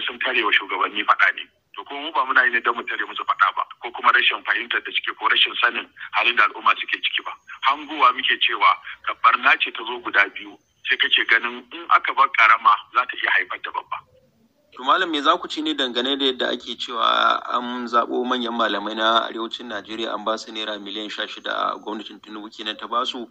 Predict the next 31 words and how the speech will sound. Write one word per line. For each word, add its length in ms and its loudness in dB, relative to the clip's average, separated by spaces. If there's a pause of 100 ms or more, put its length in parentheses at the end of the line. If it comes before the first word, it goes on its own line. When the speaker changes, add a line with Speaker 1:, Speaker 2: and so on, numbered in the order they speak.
(120)
Speaker 2:
har 120 -2
ma 180 2
ana 200 2
wallafa 360 -2
wasu 400 -10
takardu 580 -14
haka 240 -4
da 120 -10
ke 200 -16
nuna 240 -10
cewa 300 -4
kamar 260 -4
akwai 480 -8
kuɗin 240 -14
da 100 -4
aka 160 -10
bada 300 0
ɗin 160 -6
a 80 -10
shafukan 400 -10
sada 220 -10
zumunta? 340 -16 (560)
Speaker 1:
Wannan 320 6
za 160 6
su 80 -2
je 220 4
gaban 240 2
Allah 260 2
su 160 0
yi 60 -10
bayani. 400 4